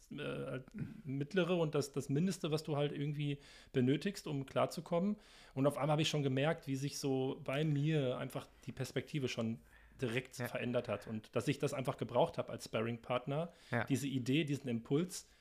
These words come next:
Speaker 1: eine Einladung, das anders zu betrachten. Und
Speaker 2: Ja.
Speaker 1: das ist so diese doppelte Erkenntnis einfach, diese gekoppelte.
Speaker 2: Ja. Ich weiß ja,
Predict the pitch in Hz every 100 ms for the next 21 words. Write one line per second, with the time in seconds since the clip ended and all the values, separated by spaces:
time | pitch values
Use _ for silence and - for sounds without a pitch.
0 | - - - 131 113 120 139 147 156 160
1 | 151 - 202 - 131 - - 113 - -
2 | 113 - 117 131 131 139 127 123 120 143
3 | 135 127 113 - 123 120 107 110 107 117
4 | - - 123 - 127 117 110 - _ _
5 | - 113 - - - - - 90 123 156